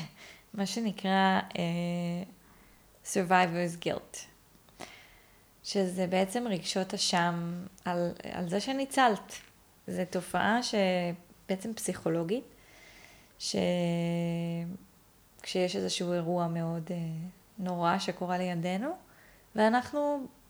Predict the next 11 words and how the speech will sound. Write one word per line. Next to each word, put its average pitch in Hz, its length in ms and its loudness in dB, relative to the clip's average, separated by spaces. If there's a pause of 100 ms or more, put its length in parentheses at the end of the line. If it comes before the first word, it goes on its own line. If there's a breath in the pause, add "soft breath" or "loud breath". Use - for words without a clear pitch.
(320)
לנו 254 260 6
זה 233 120 4
לא 220 160 6
קרה. 190 320 8 (1080)
לנו 277 280 2
זה 262 120 -2
לא 262 160 0
קרה, 220 340 2
אנחנו 185 360 -4
בסדר. 180 440 0 (1800 loud breath)
אה, 196 40 0